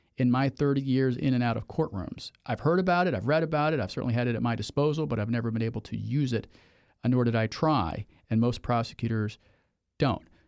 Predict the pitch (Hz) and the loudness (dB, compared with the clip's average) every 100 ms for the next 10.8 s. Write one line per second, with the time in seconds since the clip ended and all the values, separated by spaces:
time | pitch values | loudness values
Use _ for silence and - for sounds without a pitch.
0 | _ - - - - - _ _ _ _ | _ -4 -2 -2 -6 -20 _ _ _ _
1 | _ _ _ _ 101 107 104 104 101 98 | _ _ _ _ 0 2 2 0 0 2
2 | 127 92 87 107 _ - 110 98 110 104 | 2 2 -2 -4 _ -4 -2 -2 -2 0
3 | 104 101 98 98 - 127 147 151 - - | 0 -2 -4 -4 -4 0 2 2 -2 -8
4 | - _ _ _ _ 120 110 131 117 117 | -12 _ _ _ _ -4 -2 -2 0 0
5 | 104 95 107 147 214 - _ _ _ _ | 0 0 0 -2 -2 -6 _ _ _ _
6 | - 110 107 107 117 117 143 156 143 139 | -2 0 2 2 2 4 2 2 0 0
7 | 135 127 131 131 - 120 - - 123 117 | 2 2 2 2 2 -2 -2 -2 -2 -2
8 | - 113 113 110 - 120 127 135 135 _ | -4 -2 0 -2 -2 0 2 0 -2 _
9 | _ _ 123 - - 127 123 - 135 143 | _ _ -6 -4 -2 0 0 -2 0 0
10 | 139 151 - 135 123 127 123 | -2 -4 -2 0 2 2 0